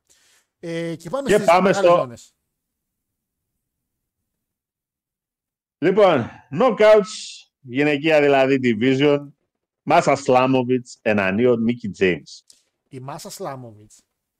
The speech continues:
Speaker 2: Και μόνο για το spot που πάει η Μάσα, γλύφει το μάγουλο της Μίκη Τζέιμς.
Speaker 1: Άρε, φίλε, αυτά είναι
Speaker 2: Και η
Speaker 1: που
Speaker 2: Μίκη
Speaker 1: αρέσουν.
Speaker 2: Τζέιμς γυρνάει και της δαγκώνει τη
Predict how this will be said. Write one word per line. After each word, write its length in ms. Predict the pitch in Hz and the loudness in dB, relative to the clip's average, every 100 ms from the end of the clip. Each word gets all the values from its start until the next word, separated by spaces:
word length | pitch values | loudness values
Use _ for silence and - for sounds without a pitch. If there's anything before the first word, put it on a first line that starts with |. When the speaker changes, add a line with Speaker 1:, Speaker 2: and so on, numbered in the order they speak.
| _ _ - | _ _ -4
Speaker 2:
Και 100 | 101 | -2
μόνο 380 | 104 117 131 | 2 2 2
για 280 | 147 131 117 | 2 2 0
το 120 | - 87 | -2 -4
spot 800 | - - _ 98 90 - _ _ _ _ _ _ _ _ _ _ _ _ _ _ _ _ _ _ _ _ _ _ - | -6 -14 _ 0 0 -2 _ _ _ _ _ _ _ _ _ _ _ _ _ _ _ _ _ _ _ _ _ _ -18
που 140 | - | -8
πάει 260 | - 117 110 | 0 2 2
η 100 | 98 | 2
Μάσα, 600 | 104 107 - 110 - _ _ _ _ _ _ _ _ _ | 0 0 0 0 -2 _ _ _ _ _ _ _ _ _
γλύφει 680 | 82 76 85 87 202 - 131 | -14 -6 -2 0 -2 -4 -4
το 140 | 101 | -2
μάγουλο 560 | 87 90 101 101 110 104 | 0 0 -2 -2 0 -2
της 200 | 101 85 | -4 -10
Μίκη 300 | 90 104 87 | -10 -8 -12
Τζέιμς. 640 | 76 90 78 67 - - | -6 -4 -2 -4 -18 -20
Speaker 1:
Άρε, 400 | 131 127 131 123 | -20 -16 -16 -16
φίλε, 280 | 117 - 135 | -20 -20 -18
αυτά 220 | 127 - | -18 -12
είναι 100 | 143 82 | -6 -4
Speaker 2:
Και 60 | |
η 40 | 82 | -2
Speaker 1:
που 60 | |
Speaker 2:
Μίκη 160 | 87 113 110 | -2 -2 -2
Speaker 1:
αρέσουν. 100 | 90 | -2
Speaker 2:
Τζέιμς 360 | 90 127 127 | 2 2 2
γυρνάει 480 | 104 107 95 101 110 | -2 -2 -2 -2 -2
και 120 | 117 120 | -2 -4
της 160 | 92 | -6
δαγκώνει 600 | 82 82 78 78 82 95 | -4 -2 -2 -4 -4 -4
τη 120 | - | -8